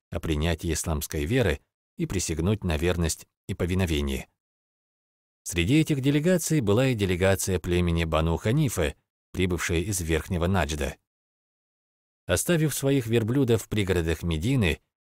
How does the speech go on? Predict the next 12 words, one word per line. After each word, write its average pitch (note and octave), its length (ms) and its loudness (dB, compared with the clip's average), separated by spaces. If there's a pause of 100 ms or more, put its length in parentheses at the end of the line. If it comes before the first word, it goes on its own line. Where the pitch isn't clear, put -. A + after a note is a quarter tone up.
делегация A#2+ 800 0
поручила G2 520 0
присматривать G#2+ 640 -2
за E2+ 140 0
ними F#2 280 2
одному E2 400 0
из F2+ 120 0
своих E2+ 340 -2
людей A#2+ 340 -2
по E2+ 140 -2
имени F2+ 480 2 (300)
Мусайлима G#2 720 0